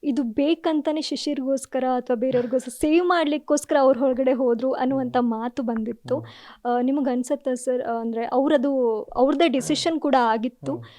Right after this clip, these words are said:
Speaker 1: So ಅದ್ರ ಬಗ್ಗೆ ಸರ್, ಯಾಕಂದ್ರೆ ನೀವು ಹೋಗ್ಲಿ ಅಂತ ಬಯಸೋ ಮಂದಿನೇ ತುಂಬಾ ಜನ ಇದ್ರು ಅಲ್ಲಿ.
Speaker 2: <laughs> ಇಲ್ಲ, actually ಶೋಭಾ ಅವರ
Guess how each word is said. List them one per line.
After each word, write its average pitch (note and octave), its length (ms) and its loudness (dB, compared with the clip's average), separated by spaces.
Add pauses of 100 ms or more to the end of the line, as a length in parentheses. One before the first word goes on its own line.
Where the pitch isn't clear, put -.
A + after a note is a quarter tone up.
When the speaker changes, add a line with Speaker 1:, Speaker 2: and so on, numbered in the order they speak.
(140)
Speaker 1:
So C4 120 -2
ಅದ್ರ B3 180 -4
ಬಗ್ಗೆ A#3 300 -2
ಸರ್, A3 160 -8
ಯಾಕಂದ್ರೆ B3+ 240 -4
ನೀವು D#4 160 -2
ಹೋಗ್ಲಿ D4 400 4
ಅಂತ E4 200 0
ಬಯಸೋ B3+ 360 0
ಮಂದಿನೇ C4+ 400 2
ತುಂಬಾ A#3+ 280 0
ಜನ A#3+ 200 0
ಇದ್ರು A3+ 360 -2
ಅಲ್ಲಿ. A#3+ 260 -2
Speaker 2:
<laughs> - 1040 -10
ಇಲ್ಲ, A2+ 120 -2 (120)
actually C3 480 6
ಶೋಭಾ C3+ 420 8
ಅವರ C#3 240 8